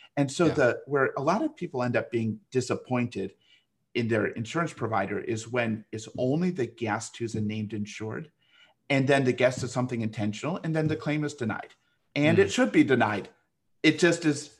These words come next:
Speaker 1: beyond the scope of that insurance policy that was covered, but it absolutely doesn't cover the need that the homeowner has or
Speaker 2: Mm-hmm.
Speaker 1: the, the, the property manager has. Like,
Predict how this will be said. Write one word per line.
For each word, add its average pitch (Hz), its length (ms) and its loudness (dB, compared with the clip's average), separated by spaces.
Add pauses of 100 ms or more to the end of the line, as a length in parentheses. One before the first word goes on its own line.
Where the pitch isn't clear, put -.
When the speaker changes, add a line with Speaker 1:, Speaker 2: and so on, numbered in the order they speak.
(160)
Speaker 1:
beyond 131 360 6
the 175 60 6
scope 131 380 2
of 123 220 0 (240)
that 127 260 2
insurance 139 400 0
policy 120 380 2
that 110 160 0
was 110 120 -8
covered, 131 440 0 (300)
but 135 120 0
it 117 160 -2
absolutely 143 560 -4
doesn't 117 320 -4
cover 113 240 -6
the 107 140 -10
need 110 300 -4
that 113 100 -16
the - 100 -10
homeowner 117 480 -6
has 107 420 -4 (440)
or 113 160 4
Speaker 2:
Mm-hmm. 107 160 2
Speaker 1:
the, 104 140 0 (220)
the, 107 260 0 (200)
the 104 240 0 (100)
property 156 380 2
manager 110 380 0
has. 110 340 0
Like, 123 160 -6